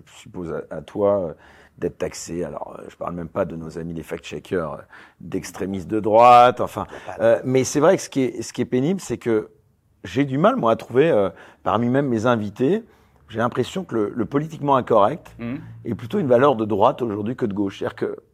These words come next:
Speaker 1: à une époque, c'était plus à gauche qu'on aurait pu aller le trouver. Aujourd'hui, tu vois, je veux trouver des gens pour venir sur cette banquette avec une étiquette, entre guillemets, de, d'incorrectibilité.
Speaker 2: Mhm.
Speaker 1: Bah, il se trouve que c'est vrai que sur, euh, l'éventail, euh, de, de noms que j'ai,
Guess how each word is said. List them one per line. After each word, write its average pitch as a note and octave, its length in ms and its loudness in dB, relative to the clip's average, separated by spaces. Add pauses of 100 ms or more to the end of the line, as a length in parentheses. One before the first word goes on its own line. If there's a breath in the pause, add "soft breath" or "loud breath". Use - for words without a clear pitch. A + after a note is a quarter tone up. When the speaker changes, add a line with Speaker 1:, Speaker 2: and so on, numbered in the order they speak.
Speaker 1:
à A2 80 -10
une A2 120 -2
époque, C#3+ 360 4
c'était - 160 -8
plus - 260 -10
à - 80 2
gauche B2 260 -2
qu'on F#2+ 260 -10
aurait F#2 140 -6
pu F#2+ 140 -10
aller F#2+ 140 -6
le F#2 60 -10
trouver. B2 420 -4 (340 loud breath)
Aujourd'hui, A2 580 0 (140)
tu - 140 -12
vois, F3 240 6
je G2+ 80 -4
veux G#2 80 -4
trouver B2 180 -2
des A#2+ 160 2
gens C3+ 140 0
pour G#2 180 -8
venir A2 240 -2
sur F2+ 160 -16
cette G#2+ 160 -6
banquette G#2+ 480 0 (480 soft breath)
avec G#2+ 380 -2
une A#2 100 -2
étiquette, A2 480 -2
entre G#2 200 -8
guillemets, G#2+ 400 -4
de, F#2+ 340 -8
d'incorrectibilité. G#2 1300 -2
Speaker 2:
Mhm. A#2+ 240 -8 (200)
Speaker 1:
Bah, A2 220 -6
il A2 160 -8
se - 60 -20
trouve F#3+ 180 -8
que C3+ 140 -4
c'est - 120 -10
vrai B2+ 200 4
que - 60 -14
sur, A2 240 2
euh, G2+ 280 4 (260 loud breath)
l'éventail, D3 840 6
euh, A#2 320 2
de, A#2 500 2
de A2+ 200 0
noms C3+ 200 -2
que A2+ 80 0
j'ai, D#3 340 4